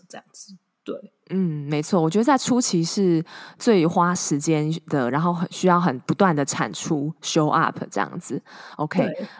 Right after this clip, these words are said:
Speaker 2: 那你刚刚其实提到，就是说像是你现在有自己的线上课程，然后也是这个女性财务独立的这个教练，然后有，
Speaker 1: 嗯。
Speaker 2: 也有在你的平台上面分享这个买，买房子的一些知识，还有投资的这些知识。那你目前可不可以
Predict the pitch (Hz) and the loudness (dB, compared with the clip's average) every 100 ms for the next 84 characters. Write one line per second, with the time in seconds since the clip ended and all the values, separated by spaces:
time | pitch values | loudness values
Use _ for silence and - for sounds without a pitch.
0 | - 320 208 240 285 - 190 190 185 170 | -2 0 4 4 4 2 0 0 0 2
1 | 208 196 190 180 175 190 202 196 135 - | 2 2 0 2 2 2 0 0 -2 0
2 | 170 151 123 156 113 - 151 165 143 185 | 0 0 -2 -4 -4 0 0 0 0 -2
3 | 131 - 62 175 - - - 156 156 147 | -2 -2 -4 -6 -12 -20 -2 0 2 2
4 | 147 - 151 139 151 127 131 127 - 165 | 0 0 0 0 -2 -2 -2 -2 0 -2
5 | 151 139 139 151 135 123 127 135 - 67 | -2 -4 0 0 0 -2 0 -2 -2 -4
6 | - - 170 127 135 135 78 - - - | -4 0 2 2 2 0 -2 -8 -20 -20
7 | _ 143 135 156 147 143 113 - 151 139 | _ -2 2 4 4 2 2 0 0 2
8 | 170 156 139 - 131 160 - 151 139 143 | 0 0 -2 -4 -4 -4 -2 -2 -4 -6
9 | - 139 147 151 - - 127 82 - 123 | -2 -2 0 -4 -4 -6 -4 -4 -2 -4
10 | 120 - 135 135 147 151 175 175 110 - | -4 -4 -6 2 2 2 0 0 0 -2
11 | - - _ 139 139 156 151 156 160 - | -10 -20 _ -2 0 0 0 0 -2 0
12 | 160 139 - - 135 147 - 151 131 - | -2 0 -2 0 2 2 0 0 0 -2
13 | 147 131 - 117 - 110 311 247 214 262 | -4 -4 -4 -6 -6 0 0 2 2 2
14 | - 143 151 175 | 2 0 2 2